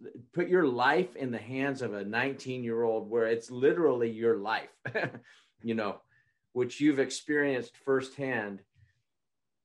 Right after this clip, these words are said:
A lot of entrepreneurs that I've noticed have a really tough time letting go until all of a sudden the ceiling of complexity is hit.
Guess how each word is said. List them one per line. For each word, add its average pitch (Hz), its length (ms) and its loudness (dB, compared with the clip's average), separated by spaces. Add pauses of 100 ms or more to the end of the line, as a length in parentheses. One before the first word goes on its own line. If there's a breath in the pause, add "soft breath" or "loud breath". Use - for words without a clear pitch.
(280)
A 123 80 0
lot 143 360 4
of 175 140 2
entrepreneurs 147 880 2
that 123 120 2
I've 127 220 2
noticed 123 480 0
have 127 220 0
a 117 80 2
really 139 440 2
tough 139 420 -4
time 120 680 -4
letting 117 420 -2
go 117 600 0
until 123 760 0
all 135 220 4
of 127 80 -2
a 117 40 -2
sudden 120 600 -2
the 113 200 0
ceiling 139 520 -4
of 113 120 -4
complexity 127 680 -4
is 104 160 -4
hit. 127 400 2